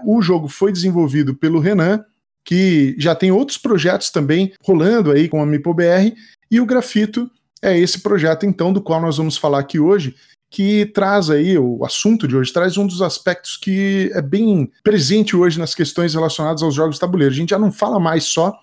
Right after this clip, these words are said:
do autor do jogo, mas a gente também fala dos artistas que estão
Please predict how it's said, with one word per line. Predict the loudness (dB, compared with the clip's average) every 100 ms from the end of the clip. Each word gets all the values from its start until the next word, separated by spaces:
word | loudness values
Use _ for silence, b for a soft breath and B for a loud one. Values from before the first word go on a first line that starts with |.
| _ _ _ _
do | -6 0 2 2 -4 _ _
autor | -4 -4 -2 0 2
do | 0
jogo, | 2 0 -2
mas | -6
a | -6
gente | -6 -4
também | -2
fala | -2 -2 0 0 -4 B B
dos | -4 -2 0
artistas | -2 -2 0 2 2 -2 -4 -4
que | -4
estão | -2 0 -2